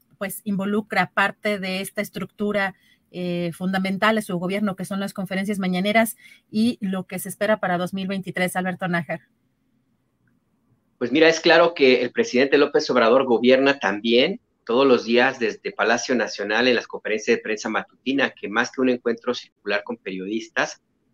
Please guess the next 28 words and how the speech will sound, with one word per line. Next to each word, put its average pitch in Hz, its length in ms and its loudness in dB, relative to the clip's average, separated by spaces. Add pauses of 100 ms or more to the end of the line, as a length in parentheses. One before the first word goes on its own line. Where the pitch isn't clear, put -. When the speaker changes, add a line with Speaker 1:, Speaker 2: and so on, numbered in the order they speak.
Speaker 2:
pues 110 180 -6
es 123 180 -2
una 135 600 4
forma 127 480 2 (260)
de 104 140 0
ejercer 117 640 2
la 107 140 0
administración 104 640 -4
pública. 127 720 -2
Ahí 104 200 -8
el 113 100 -6
presidente 107 580 -4
regaña, 120 580 0
ordena, 113 480 0
da 107 80 -2
instrucciones, 120 880 -2 (380)
acepta - 360 -8
indicaciones, 117 1000 0
marca 131 340 2
la 110 120 2
agenda 123 400 0
política, 113 520 -8
social 117 420 -6
y 117 60 0
a 107 60 0
veces 110 340 -8
hasta - 220 -18
económica 107 640 -4